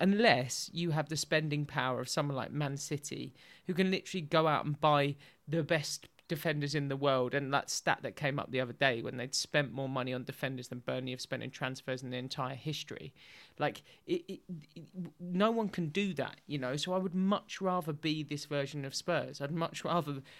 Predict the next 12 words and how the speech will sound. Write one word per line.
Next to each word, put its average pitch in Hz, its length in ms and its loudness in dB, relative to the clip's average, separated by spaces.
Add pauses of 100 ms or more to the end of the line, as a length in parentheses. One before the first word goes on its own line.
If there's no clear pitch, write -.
(160)
Ange's 147 560 2 (160)
Spurs, 139 480 0
where 147 80 -2
we 147 80 -2
go 170 260 2
out 131 260 2
and 147 120 -2
we 151 80 0
have 143 240 0
a 147 80 0
crack. 127 520 0
And 143 280 0